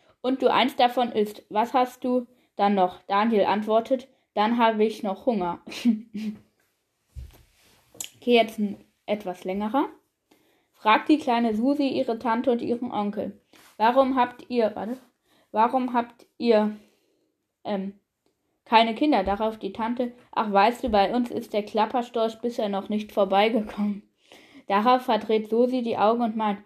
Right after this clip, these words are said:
„Okay, wenn ihr noch an den Klapperstorch, Klapperstorch glaubt, dann ist mir alles klar.“ <laughs>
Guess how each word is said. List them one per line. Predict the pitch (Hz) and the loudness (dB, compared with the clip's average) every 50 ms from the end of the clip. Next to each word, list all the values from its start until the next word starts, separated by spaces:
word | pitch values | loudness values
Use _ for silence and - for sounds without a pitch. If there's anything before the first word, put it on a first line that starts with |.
| _ _ _ _ _ | _ _ _ _ _
„Okay, | - 233 - 254 254 254 240 | -14 -6 -2 2 2 4 4
wenn | 226 226 233 254 | 4 2 0 0
ihr | 254 240 | 0 0
noch | 233 226 226 | 0 0 -2
an | - 208 208 | -2 -2 -2
den | 208 208 | -2 -4
Klapperstorch, | 208 - 214 214 226 - 262 254 - - 233 226 233 240 233 - - _ _ _ _ _ _ _ _ _ _ _ _ _ - - - - _ - | -4 -2 -2 -2 0 0 -2 -4 -4 -2 0 0 0 0 -2 -8 -18 _ _ _ _ _ _ _ _ _ _ _ _ _ -20 -20 -20 -20 _ -4
Klapperstorch | - 220 220 254 - 320 262 247 240 - - _ - 226 240 254 262 - - | 2 4 6 6 6 4 2 0 0 -4 -10 _ 0 2 2 2 2 -2 -6
glaubt, | - 220 214 233 254 - - - _ _ _ _ _ _ _ | -4 0 0 0 -2 -4 -10 -20 _ _ _ _ _ _ _
dann | - 220 220 220 | -6 -6 -4 -4
ist | 214 240 233 - 240 | -4 -6 -6 -4 -4
mir | 208 190 - | -2 0 0
alles | - 214 233 240 240 - - | 2 2 2 0 0 -4 -4
klar.“ | - 226 190 175 165 160 - - _ | 0 2 2 2 2 0 -2 -6 _
<laughs> | 233 | -12